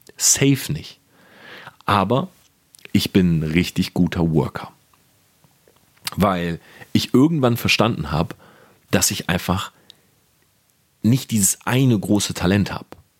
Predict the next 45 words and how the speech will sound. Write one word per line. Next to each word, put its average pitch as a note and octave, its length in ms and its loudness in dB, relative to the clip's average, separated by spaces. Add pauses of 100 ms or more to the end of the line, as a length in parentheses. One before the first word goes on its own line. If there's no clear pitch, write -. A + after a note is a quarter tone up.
(120)
Weißt C3+ 160 0
du, D#3+ 60 2
es C#3+ 80 -2
gibt G3 200 -2
Leute, A#2+ 240 0
die F#2 80 2
haben F#2+ 140 2
dieses F#2 300 0
eine G2 340 0
große F2 360 -2
Talent, D#2 300 -2
die D#2 60 -6
können F2+ 220 -2
super G#2+ 420 -2
gut F2+ 420 -6
singen, D#2 520 0 (640)
die F2 60 -2
können F#2 520 0
mega F2+ 760 4
ein E2+ 120 2
Instrument F2 560 2
spielen, - 340 -10 (580)
die E2 80 -8
sind E2+ 300 0
gut G2 340 2
mit F#2 100 2
dem F2+ 160 4
Ball F2+ 380 0 (100)
und D2+ 340 -6
die E2+ 160 -2
wurden F#2 420 4
früh - 280 0
gefördert F#2+ 720 0
und D#2+ 160 -8
haben E2+ 100 4
angefangen, F2 600 2
dieses E2+ 240 -2
Talent F#2+ 480 2
auszubauen. D#2+ 680 -2
Das A#2 160 0
ist E3+ 140 -2
natürlich F#3 320 0
der F#2+ 100 2
Best F2 460 -2
Case. - 420 -8